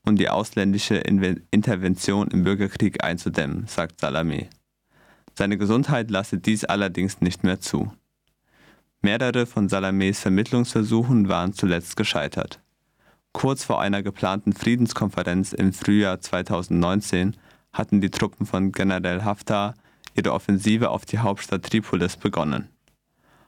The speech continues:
Auch die Einmischung anderer Staaten nahm im vergangenen Jahr massiv zu.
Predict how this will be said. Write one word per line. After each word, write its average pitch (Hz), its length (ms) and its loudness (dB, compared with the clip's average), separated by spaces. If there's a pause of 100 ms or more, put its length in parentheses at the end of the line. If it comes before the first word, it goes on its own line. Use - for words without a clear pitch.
(120)
Auch 117 200 -2
die - 160 -6
Einmischung 120 480 0
anderer 110 380 0
Staaten 98 520 0
nahm 92 200 2
im 90 100 -2
vergangenen 92 560 0
Jahr 85 220 2
massiv 87 540 0
zu. - 280 -2